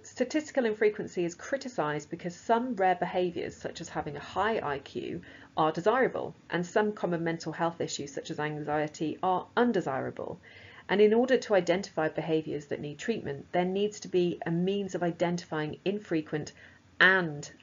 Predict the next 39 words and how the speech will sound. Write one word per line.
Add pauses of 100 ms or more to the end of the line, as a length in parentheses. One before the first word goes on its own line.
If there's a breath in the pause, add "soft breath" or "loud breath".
undesirable
behaviours. (540 loud breath)
And
the
reason
I've
got
a
picture (220)
of
that
guy
there,
he's
called
Dara
Ó
Briain,
he's
an
Irish
comedian, (840)
and
he's
got
an
incredibly
high
I
Q. (520 loud breath)
And
I
think
there
was
a
programme
where
he,